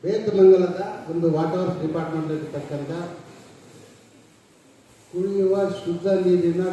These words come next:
ಘಟಕವನ್ನ ಪುನರಾರಂಭ ಮಾಡಬೇಕು, ಕೆ ಜಿ ಎಫ್ ಜನತೆಗೆ ಒಳ್ಳೆ ಸಿಹಿ ನೀರನ್ನ ಕೊಡಬೇಕು ಕುಡಿಯೋದಕ್ಕೆ ಅಂತ ಈ ಸಂದರ್ಭದಲ್ಲಿ ಹೇಳ್ತಾ ಇದ್ದೀನಿ.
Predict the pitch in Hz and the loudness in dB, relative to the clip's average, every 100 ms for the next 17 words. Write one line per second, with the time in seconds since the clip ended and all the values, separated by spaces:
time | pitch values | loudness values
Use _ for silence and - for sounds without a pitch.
0 | - 147 156 180 185 170 151 151 170 - | -4 -6 -4 -2 0 2 0 -4 -6 -8
1 | 156 196 196 190 180 170 170 165 156 156 | -6 -4 -2 0 0 2 4 4 4 4
2 | 147 - 160 131 - - - - - - | 2 2 2 2 -2 -8 -16 -20 -20 -20
3 | - - - - - - - _ _ _ | -20 -20 -20 -20 -20 -20 -20 _ _ _
4 | - _ - 190 202 208 175 180 175 175 | -20 _ -8 -6 -2 -2 0 2 2 2
5 | 175 214 233 - 143 175 202 - 185 190 | 0 -2 -4 -6 -6 -4 -2 -2 -2 -2
6 | 240 220 185 185 170 160 147 143 139 135 | 0 0 2 0 -2 -4 -4 -4 -4 -4
7 | 143 147 151 135 135 131 131 135 135 127 | -2 2 2 0 -2 -4 -4 -6 -4 -4
8 | 131 131 123 120 120 127 127 147 | -4 -6 -6 -6 -8 -6 -4 0